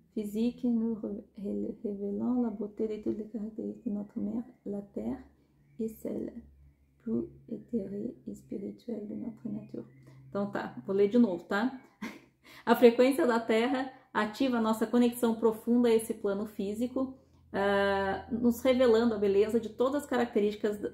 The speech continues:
da nossa Mãe Terra, ah, inc-, inclusive as suas mais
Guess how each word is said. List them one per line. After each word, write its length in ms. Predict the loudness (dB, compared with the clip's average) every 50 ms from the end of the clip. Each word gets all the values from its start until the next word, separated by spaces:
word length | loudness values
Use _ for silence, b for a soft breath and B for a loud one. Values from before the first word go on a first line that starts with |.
| -10
da 200 | -8 -4 -4 -2 -2
nossa 320 | -2 -4 -6 -4 -4 -2
Mãe 180 | 0 0 0 0
Terra, 520 | 0 0 0 2 2 2 0 0 -2 -6 -10 B B B B B B -8 -2
ah, 340 | 0 2 2 2 2 0 0
inc-, 200 | -2 -2 -4 -8 -16 -20 -20 -20 -20 _ 0 4
inclusive 640 | 4 4 6 4 2 2 4 2 2 2 2 0 2
as 240 | 2 2 0 0 0
suas 300 | 2 2 2 2 2 0
mais 340 | 0 2 2 2 2 0